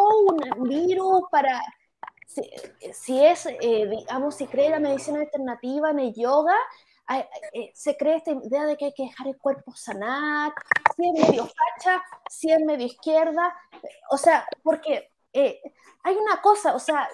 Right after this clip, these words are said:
yo, yo puedo poner, eh, en la carretera así como, "Venga a comer al Guatamarillo en Valdivia", yo puedo poner,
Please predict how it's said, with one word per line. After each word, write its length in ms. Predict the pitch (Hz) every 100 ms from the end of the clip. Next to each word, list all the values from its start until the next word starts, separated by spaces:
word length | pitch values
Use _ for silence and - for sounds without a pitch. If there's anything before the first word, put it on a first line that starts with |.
| -
yo, 160 | - - - 262
yo 220 | 320 370
puedo 260 | 440 440 415
poner, 440 | 311 311 415 359 427 _ _ _ - - _ _
eh, 400 | 269 269 247 -
en 120 | 262
la 120 | 285 262
carretera 600 | 277 269 254 294 320 320
así 220 | - 330
como, 380 | 311 294 277 226
"Venga 280 | 294 339 349
a 60 |
comer 280 | 330 294 302
al 140 | 311
Guatamarillo 640 | 302 294 285 269 277 294 302
en 80 | 277
Valdivia", 540 | 247 247 392 539 659 719 -
yo 140 | 359
puedo 160 | 359 349
poner, 300 | 349 320